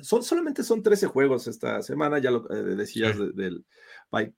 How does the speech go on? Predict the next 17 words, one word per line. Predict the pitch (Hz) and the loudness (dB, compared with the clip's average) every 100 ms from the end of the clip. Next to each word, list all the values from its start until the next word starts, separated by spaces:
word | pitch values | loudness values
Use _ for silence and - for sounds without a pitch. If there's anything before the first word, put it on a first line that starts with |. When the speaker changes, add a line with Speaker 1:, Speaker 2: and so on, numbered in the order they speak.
| _ _ | _ _
Speaker 1:
co-, | - - | -4 -4
by | 113 120 117 113 | 0 2 2 0
Apocalypse. | - 139 147 151 - - - - _ _ - _ - | 0 2 2 2 0 -10 -12 -14 _ _ -20 _ -12
Así | 127 | -10
es | 120 | -4
que, | - 135 131 | 4 4 4
bueno, | - - - _ | -4 -12 -14 _
con | 165 | 6
esto, | 226 247 254 254 - | 8 8 6 6 0
pues, | 160 - _ _ _ - | -2 -2 _ _ _ 0
prácticamente | 190 240 214 202 226 | 2 4 4 6 6
terminamos. | 180 139 131 135 147 175 190 | 8 6 6 6 6 6 4
No | 202 | 2
sin | - 254 | 0 -2
antes | 262 | 2
recordarles | 214 135 143 175 185 180 | 2 6 6 8 6 2
que | 165 165 | 0 0